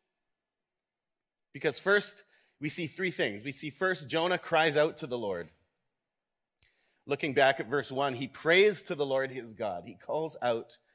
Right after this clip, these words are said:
to the Lord. In his distress, Jonah knows that there's not, <coughs> excuse me,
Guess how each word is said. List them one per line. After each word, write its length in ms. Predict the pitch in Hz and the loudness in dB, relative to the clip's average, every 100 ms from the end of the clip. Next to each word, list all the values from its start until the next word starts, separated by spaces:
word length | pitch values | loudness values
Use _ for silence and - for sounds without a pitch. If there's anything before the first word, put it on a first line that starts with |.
| _ _ _ - | _ _ _ -12
to 100 | 127 | -6
the 100 | 107 | -4
Lord. 380 | 95 82 78 - _ _ _ _ _ _ _ _ _ _ _ - _ _ | -4 -6 -8 -16 _ _ _ _ _ _ _ _ _ _ _ -20 _ _
In 180 | - 185 | -2 2
his 260 | 196 190 131 | 4 4 2
distress, 760 | 143 - - 170 147 113 - 98 | -4 -4 -6 0 0 0 -6 -6
Jonah 560 | 147 170 190 180 170 120 | 0 2 4 2 2 -2
knows 560 | 123 156 165 135 120 | 0 4 6 4 2
that 120 | 135 | -2
there's 220 | 117 120 123 | 0 -2 0
not, 300 | 131 135 - 156 _ _ _ _ _ _ _ | -2 -2 -8 -20 _ _ _ _ _ _ _
<coughs> 560 | - - 226 - - - | -8 -8 -12 -12 -14 -10
excuse 560 | 123 73 - - 165 | -12 -10 -14 -14 -14
me, 160 | 117 80 | -14 -14